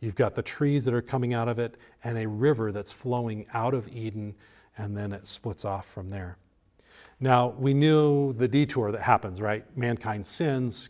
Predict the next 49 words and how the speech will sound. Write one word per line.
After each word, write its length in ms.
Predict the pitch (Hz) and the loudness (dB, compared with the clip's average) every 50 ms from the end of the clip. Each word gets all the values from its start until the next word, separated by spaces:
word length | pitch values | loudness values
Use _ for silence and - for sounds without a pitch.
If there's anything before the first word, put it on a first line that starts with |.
| _ _ | _ _
corrupts 540 | - - - 131 117 127 139 139 - - - | -16 -6 -2 2 4 4 4 2 2 -2 0
it 80 | 123 | 2
all. 400 | 123 120 117 117 117 117 110 - - - - - - - - _ - | 4 4 6 6 4 2 0 -4 -16 -20 -20 -20 -20 -20 -20 _ -4
Uh, 200 | 117 110 113 110 | 0 0 0 -2
instead 280 | 110 104 - - 143 123 | -2 -6 0 2 2 2
of 120 | 120 - | 2 0
keeping 240 | - 123 - 120 110 | -2 -4 -2 -2 -4
relationship 580 | 104 104 107 131 139 - - 135 - 143 123 - | -2 0 2 2 2 2 0 -2 -2 -2 -2 -2
with 120 | 127 - | -4 -2
God, 280 | - 127 117 113 113 107 | 2 4 4 4 2 0
we 100 | 110 110 | -4 -6
see 180 | 104 - 113 101 | -4 -4 -6 -6
sin 400 | - - - - 151 135 131 127 120 | -6 -6 -2 0 0 0 0 -2 -2
enter 400 | 127 123 113 - - 113 110 113 | -4 -6 -4 -4 -6 -4 -4 -4
in. 320 | 113 110 113 113 110 107 - - - - - - - - _ _ - | -4 -4 -4 -6 -6 -8 -10 -16 -20 -20 -20 -20 -20 -20 _ _ -2
And 180 | - 127 120 | -2 0 0
so 260 | - - 143 131 123 | 2 4 4 4 4
we 280 | 120 117 120 139 165 175 | 4 2 2 2 6 6
are, 320 | 170 139 120 113 110 110 | 6 6 6 6 2 2
mankind 480 | 104 123 120 123 120 - - 131 123 120 | 0 -2 -2 -2 -4 -2 -2 -2 0 0
is 140 | 120 95 107 | 0 0 0
removed 420 | 113 117 117 120 127 131 123 127 | 0 2 4 4 4 4 2 -2
from 240 | - - 135 120 117 | -4 -2 -2 0 0
the 80 | 113 107 | 0 0
garden 500 | 101 113 110 117 113 104 101 98 95 90 | 0 2 4 4 2 2 -2 -6 -8 -10
so 160 | - - 123 | -10 -10 -8
that 120 | 113 123 101 | -8 -8 -6
we 120 | 113 117 | -6 -4
don't 220 | 113 123 120 - - | -4 -4 -4 -6 -8
eat 240 | - 143 147 143 143 | -10 -8 -8 -8 -10
from 180 | - - 120 107 | -10 -8 -8 -8
the 80 | 107 | -8
tree 220 | - - - 123 120 | -10 -6 -4 -4 -4
of 140 | 110 101 | -4 -4
life, 420 | 113 120 117 95 92 - - - _ | -2 -2 -2 -2 -4 -12 -18 -20 _
because 300 | - 117 - - 120 101 | -12 -12 -8 -8 -10 -8
we 160 | 101 110 - _ - | -8 -12 -14 _ 0
ate 320 | - 139 135 131 131 - - - - - - - - - _ _ _ | 0 0 0 0 -6 -12 -20 -20 -20 -20 -20 -20 -20 -20 _ _ _
when 160 | 127 117 113 | -4 -2 -2
we 100 | 113 113 | -2 0
weren't 220 | 110 120 139 - - | 0 0 0 -2 -2
supposed 440 | - 127 - - 143 139 120 - - | -6 -6 -2 2 2 2 2 -2 -8
to 120 | 107 107 | -8 -8
from 180 | 101 - 117 110 | -6 -6 -6 -4
the 80 | 107 | -4
knowledge 400 | 107 110 113 117 117 117 107 98 | -2 0 0 0 0 0 -4 -6
of 100 | 104 95 | -10 -10
the 80 | 98 104 | -10 -12
tree 320 | - - 120 113 110 110 | -10 -8 -8 -8 -8 -8